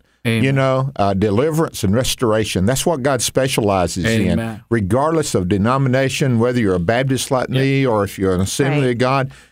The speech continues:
Speaker 2: you ha-, still look at the Bible that God delivers us from sin, but God also delivers from addiction.
Speaker 3: Yes.
Speaker 2: Uh, to
Speaker 3: Yep.
Speaker 2: Baca, the way he delivered you, and he can deliver you from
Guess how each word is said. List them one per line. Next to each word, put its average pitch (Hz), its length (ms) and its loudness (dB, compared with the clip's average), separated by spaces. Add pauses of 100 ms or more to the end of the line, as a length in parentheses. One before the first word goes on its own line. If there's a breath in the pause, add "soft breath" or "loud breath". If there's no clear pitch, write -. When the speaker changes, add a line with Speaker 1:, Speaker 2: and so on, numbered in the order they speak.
Speaker 2:
you 110 160 0
ha-, 147 240 -2
still 156 440 0
look 147 200 -2
at - 120 -4
the - 80 0
Bible 101 540 0
that 95 240 -2
God 120 340 0
delivers 113 500 0
us 104 160 -4
from 92 220 -2
sin, 147 500 0
but 95 200 0
God 107 180 0
also 127 360 0
delivers 113 500 0
from 90 240 -2
addiction. 135 640 -2 (260 loud breath)
Speaker 3:
Yes. 101 460 -2
Speaker 2:
Uh, 113 100 -2 (320)
to 131 100 0
Speaker 3:
Yep. 156 100 -4
Speaker 2:
Baca, 143 420 0 (240 soft breath)
the 110 120 0
way 123 180 0
he 139 120 0
delivered 123 600 0
you, 156 280 0
and 101 300 0
he 127 160 -2
can 131 220 0
deliver 120 420 0
you 135 300 0
from 104 280 -2